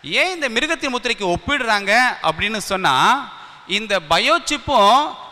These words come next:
எங்க தான் பதிக்கப்படுதா? ப-, கையிலாவது,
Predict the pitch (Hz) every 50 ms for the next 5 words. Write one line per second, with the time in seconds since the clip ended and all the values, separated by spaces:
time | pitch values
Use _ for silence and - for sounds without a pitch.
0 | - 160 185 214 240 277 294 302 311 302 - 240 240 269 254 277 - 247 240 226
1 | 220 254 294 349 339 - - - - - - - - - - - - _ - -
2 | - - 82 - _ _ _ _ _ _ _ _ - - 208 233 254 254 240 220
3 | 202 190 180